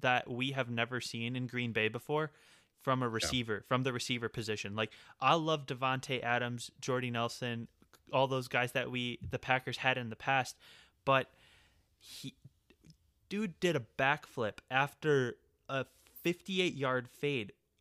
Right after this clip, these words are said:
Speaker 1: I, I have never seen that. I have, I have never seen that. I thought,
Speaker 2: <laughs>
Speaker 1: I thought he was M V S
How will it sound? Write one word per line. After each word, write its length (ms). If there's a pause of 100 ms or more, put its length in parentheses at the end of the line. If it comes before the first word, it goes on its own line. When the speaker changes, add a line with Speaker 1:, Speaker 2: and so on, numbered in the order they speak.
Speaker 1:
I, 180 (380)
I 100
have 140
never 200
seen 340
that. 200 (320)
I 120
have, 260
I 140
have 180
never 260
seen 360
that. 280 (440)
I 180
thought, 400
Speaker 2:
<laughs> 80
Speaker 1:
I 160
thought 300
he 200
was 320
M 220
V 200
S 360